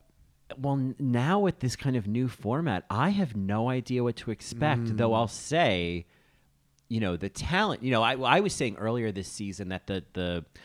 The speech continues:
Speaker 1: lip sync SmackDown will give us an indication of what to expect in the finale. And so now that that's changing, the talent show will give you an expect-, an, a sense of maybe what to expect in the finale.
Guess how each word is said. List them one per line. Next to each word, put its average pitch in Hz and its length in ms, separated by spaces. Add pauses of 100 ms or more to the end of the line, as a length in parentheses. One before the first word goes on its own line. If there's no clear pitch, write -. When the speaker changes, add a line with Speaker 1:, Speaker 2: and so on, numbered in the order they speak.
(140)
Speaker 1:
lip 127 220
sync 139 220
SmackDown 104 480
will 87 80
give 95 180
us 101 140
an 104 60
indication 92 500
of 78 100
what 87 140
to 90 100
expect - 400
in 82 60
the 80 60
finale. 58 520 (320)
And 90 100
so - 80
now 107 140
that 156 140
that's 110 200
changing, 107 600 (240)
the 95 100
talent 180 680
show 55 420 (220)
will 104 100
give 92 220
you 92 80
an 85 80
expect-, - 400
an, 95 100
a 80 80
sense 92 300
of 85 100
maybe 87 200
what 82 160
to 80 100
expect - 480
in 76 40
the 78 60
finale. 76 580